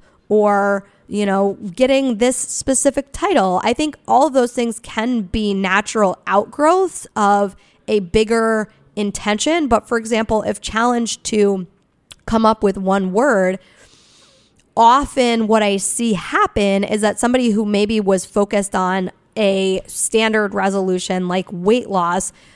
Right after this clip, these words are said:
they wouldn't choose weight loss as their one word. And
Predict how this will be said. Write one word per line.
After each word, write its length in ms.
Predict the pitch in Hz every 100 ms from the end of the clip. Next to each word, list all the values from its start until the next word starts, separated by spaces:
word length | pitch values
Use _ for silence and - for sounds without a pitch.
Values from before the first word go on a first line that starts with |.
| -
they 140 | 226
wouldn't 520 | 233 233 302 330 - -
choose 720 | - - 294 330 240 208 180
weight 460 | 175 233 311 -
loss 520 | 220 202 180 196 208 -
as 300 | 208 220 208
their 240 | 208 226 214
one 400 | 202 233 226 190
word. 480 | 349 494 165 - - _ _ -
And 400 | 240 233 233 233